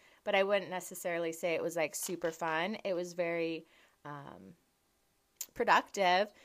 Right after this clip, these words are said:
So, and I've been holding true to everything, having a,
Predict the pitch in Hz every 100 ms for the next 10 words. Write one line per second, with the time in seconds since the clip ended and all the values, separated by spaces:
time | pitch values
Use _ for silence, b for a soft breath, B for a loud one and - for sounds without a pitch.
0 | B _ - 214 190 185 - 190 196 202
1 | 202 202 196 196 202 185 185 170 180 180
2 | 185 180 180 170 180 180 185